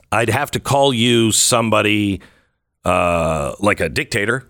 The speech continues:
'cause that's what dictators would do. Change the Constitution. Change the Constitution. You wanna do that.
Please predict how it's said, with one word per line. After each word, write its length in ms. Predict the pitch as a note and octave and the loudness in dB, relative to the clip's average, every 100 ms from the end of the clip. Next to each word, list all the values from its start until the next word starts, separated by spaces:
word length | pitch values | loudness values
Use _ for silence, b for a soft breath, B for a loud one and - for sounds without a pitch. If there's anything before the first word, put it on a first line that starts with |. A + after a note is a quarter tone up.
| _ | _
'cause 140 | F2 F2+ | -4 0
that's 160 | A#2 | 0
what 180 | G2+ E2 | -2 -4
dictators 540 | B2+ - G2+ D#2+ D#2 | -6 -4 -6 -6 -8
would 120 | F2 C#2+ | -10 -10
do. 260 | D#2 G2+ _ _ _ _ _ _ _ _ _ _ _ _ | -8 -8 _ _ _ _ _ _ _ _ _ _ _ _
Change 240 | - D3+ C#3 | -4 0 0
the 100 | D3 | 0
Constitution. 800 | D#3 D3 - C3 E3+ E3 - G#1 b b b b | 0 -2 -2 0 0 -2 -4 -10 b b b b
Change 340 | - A2 C3 | -2 0 0
the 100 | E3 | -2
Constitution. 840 | C#3+ A#2+ A2+ - G#2 G2 E2 - - _ _ | 0 0 -2 -4 -2 -2 -4 -6 -12 _ _
You 160 | - E2+ | -6 0
wanna 280 | F2+ B2+ D#3+ | 2 2 0
do 240 | A#2 G#2+ | 0 -2
that. 340 | D2 C#2+ G#2 | -2 -2 -4